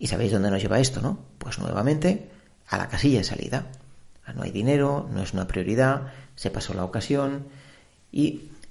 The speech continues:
tal vez dentro de veinte años se volverá a crear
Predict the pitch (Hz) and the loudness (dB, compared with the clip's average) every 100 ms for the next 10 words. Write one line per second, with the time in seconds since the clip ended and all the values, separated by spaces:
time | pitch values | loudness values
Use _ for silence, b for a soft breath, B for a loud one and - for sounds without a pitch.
0 | - - 101 110 - - 98 98 95 95 | -6 0 2 2 -2 -4 0 2 2 2
1 | 98 95 117 - - 101 90 98 101 104 | 2 2 -2 -8 0 2 2 0 2 2
2 | 98 98 - | 2 0 -6